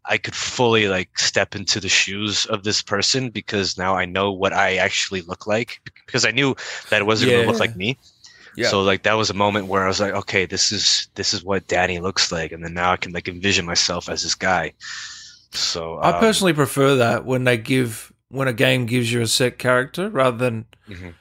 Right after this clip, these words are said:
Speaker 2: customization. That's just me personally.
Speaker 1: Because, because, you know, gamers are gonna make them look ugly as hell, right? Uh, like, the most grotesque version, and I've seen it, like, in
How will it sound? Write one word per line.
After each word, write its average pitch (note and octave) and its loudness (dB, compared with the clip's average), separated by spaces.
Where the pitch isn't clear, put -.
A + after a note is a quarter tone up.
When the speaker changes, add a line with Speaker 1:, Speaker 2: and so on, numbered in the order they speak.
Speaker 2:
customization. B2 2
That's D#3+ 4
just C3+ 2
me B2+ 4
personally. B2 0
Speaker 1:
Because, G#2 -4
because, F#3 2
you E3+ 4
know, F#3+ 4
gamers C#3+ 2
are C#3 2
gonna B2+ 4
make B2 0
them B2 -4
look B2+ 0
ugly B2+ 2
as A#2 2
hell, G2+ 2
right? F#2+ -2
Uh, G2+ 0
like, A2 -4
the A2+ -2
most A#2 0
grotesque - 0
version, G#2 0
and A2 0
I've A2+ 2
seen C3+ 2
it, G#2+ -2
like, G2+ 0
in G2 -4